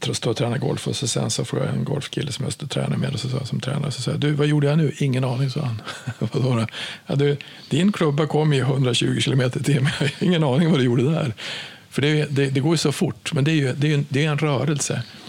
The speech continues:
Men han hade lärt sig, han var kirurg och hade inte förstått vad han skulle göra med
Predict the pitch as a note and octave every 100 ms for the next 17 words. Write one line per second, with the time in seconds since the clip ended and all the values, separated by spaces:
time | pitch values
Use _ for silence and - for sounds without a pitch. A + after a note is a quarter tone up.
0 | - - - C#3 C#3 - - E3 F3 E3
1 | D3+ - B2 B2+ C#3 - C3 D3 D3+ A#2+
2 | C#3 D#3 D#3 C#3 A#2+ - C3 - B2+ B2
3 | A#2+ - C#3+ A#2+ G#2+ - A#2+ - - B2
4 | - - A#2+ C#3 - - - - - -